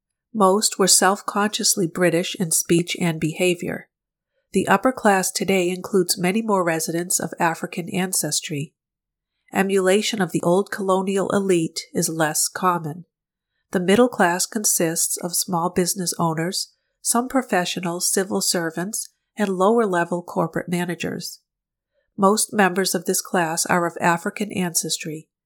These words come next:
but some are of European and Asian ancestry. Degrees from Bahamian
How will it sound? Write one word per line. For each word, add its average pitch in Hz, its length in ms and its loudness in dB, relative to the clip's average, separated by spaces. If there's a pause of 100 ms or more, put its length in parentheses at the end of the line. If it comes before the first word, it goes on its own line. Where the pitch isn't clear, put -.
(320)
but - 160 2
some 214 360 4
are 180 220 4
of 170 100 -4
European 180 560 -2
and 180 240 0
Asian 208 440 0
ancestry. 160 680 -4 (960)
Degrees 202 580 4
from 180 200 -2
Bahamian 185 640 0